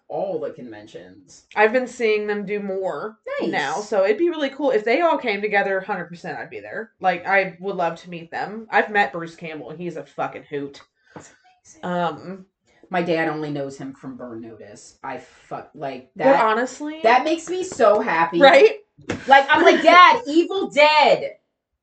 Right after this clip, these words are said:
Speaker 2: He's like,
Speaker 1: Nothing.
Speaker 2: "No, Burn Notice."
Speaker 1: I was like, "Burn No-," yeah!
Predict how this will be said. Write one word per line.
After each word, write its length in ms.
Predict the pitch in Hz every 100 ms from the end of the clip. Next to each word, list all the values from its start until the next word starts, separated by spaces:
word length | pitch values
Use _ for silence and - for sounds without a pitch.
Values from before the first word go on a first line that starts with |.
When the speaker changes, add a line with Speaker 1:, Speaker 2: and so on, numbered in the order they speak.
| _ _ _ _ _ 160
Speaker 2:
He's 320 | 175 175 -
like, 140 | 240
Speaker 1:
Nothing. 80 | 220
Speaker 2:
"No, 160 | 226 202
Burn 240 | 196 180
Notice." 580 | 170 170 175 - - _
Speaker 1:
I 80 | 220
was 120 | 233 247
like, 240 | 233 -
"Burn 320 | 208 220 240
No-," 180 | 247 247 - -
yeah! 840 | 208 605 719 784 - 719 - -